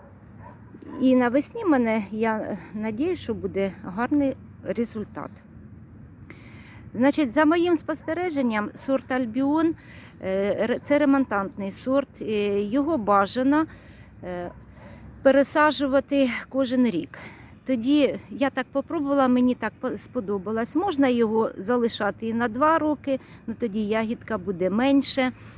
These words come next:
От, е, я рішила пересаджувати його кожен рік. Ш-, тоді менше, е, получається, заболівань,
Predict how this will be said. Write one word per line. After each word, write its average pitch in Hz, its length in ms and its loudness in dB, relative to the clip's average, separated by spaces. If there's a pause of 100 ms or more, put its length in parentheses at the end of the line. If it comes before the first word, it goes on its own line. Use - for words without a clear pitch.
(600)
От, 214 360 -6
е, 185 480 -2 (140)
я 302 400 4
рішила 233 760 0 (300)
пересаджувати 208 720 -4 (100)
його 185 220 -6 (100)
кожен 180 400 -2
рік. 226 340 -2 (960)
Ш-, - 160 -16 (120)
тоді 254 460 4
менше, 247 460 2
е, 190 180 -2 (540)
получається, 220 640 -4
заболівань, 285 960 2